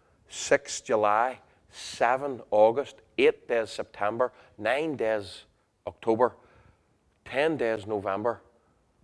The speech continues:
Eleven days December. And I thought, "December?" Yeah, we started on two. Two days February, three days. That was what it was. And I said,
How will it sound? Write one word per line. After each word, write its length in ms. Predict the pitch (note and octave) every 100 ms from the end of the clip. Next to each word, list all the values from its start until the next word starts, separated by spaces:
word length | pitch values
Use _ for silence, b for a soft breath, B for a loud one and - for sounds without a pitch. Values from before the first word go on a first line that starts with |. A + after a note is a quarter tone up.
| _ _ _ -
Eleven 380 | G2 G#2+ G#2+
days 260 | G2+ G#2 G2
December. 540 | G2+ - F#2 G2 A2+ - _ _ _ _ _ _ _ _ _ _ _
And 80 | A#2
I 100 | B2+
thought, 260 | A#2 B2 A#2 - - -
"December?" 600 | - - D#3 F3 F3+ E3 - _ _ _ _ B3 - A#3 G#3 B3+ B3+ B3+ A#3 G#3+ _ _ A3+ - _ -
Yeah, 80 | C3+
we 80 | B2
started 280 | F3+ F3
on 120 | D#3 C3+
two. 240 | D3 C#3
Two 240 | - F#3+
days 240 | F3+ E3 -
February, 420 | C#3+ C3+ C#3 B2 -
three 200 | C#3+ C#3
days. 260 | B2+ B2+ B2+
That 120 | C3+
was 120 | A#2
what 80 | A2+
it 60 |
was. 140 | G#2+ G#2+ B B B B B
And 200 | - B2+
I 60 | -
said, 180 | D#3+